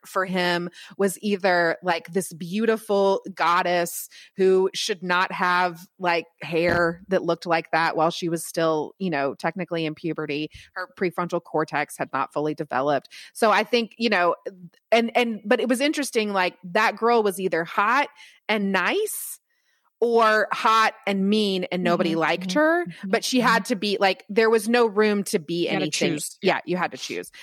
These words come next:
Speaker 1: And so, uh, but then Todd is this kind of, I don't know, like, he is, like,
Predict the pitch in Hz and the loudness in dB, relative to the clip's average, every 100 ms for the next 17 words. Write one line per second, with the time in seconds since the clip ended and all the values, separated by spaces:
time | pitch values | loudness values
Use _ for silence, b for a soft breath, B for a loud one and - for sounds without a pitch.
0 | B B 220 226 - 220 208 202 - 185 | B B -2 -2 2 4 4 2 2 2
1 | - 220 220 262 - - 285 349 320 247 | 2 0 2 0 0 -2 2 4 4 2
2 | - 208 190 202 - - 196 190 175 160 | 0 0 0 -2 -2 -4 -4 0 -2 -2
3 | - _ _ _ _ _ _ _ - - | -8 _ _ _ _ _ _ _ -10 -4
4 | 196 190 185 175 165 B B - 214 214 | -2 -2 0 -2 -2 B B -2 -2 -2
5 | - 262 269 233 226 220 190 | -6 -2 0 0 0 0 -2